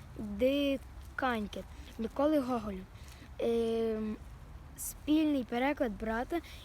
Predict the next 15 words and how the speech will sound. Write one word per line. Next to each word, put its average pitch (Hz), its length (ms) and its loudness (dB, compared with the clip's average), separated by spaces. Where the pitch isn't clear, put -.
і 247 40 -6
сестри - 420 0
побачив 247 480 0
світ 277 340 0
у 254 80 0
Львові 294 420 4
тисяча - 220 -2
вісімсот 294 440 0
вісімдесят 233 360 -4
п'ятого 269 440 2
року. 220 280 0
Згодом 254 400 2
уже 269 240 6
сімнадцятирічною 254 920 2
Леся 330 320 2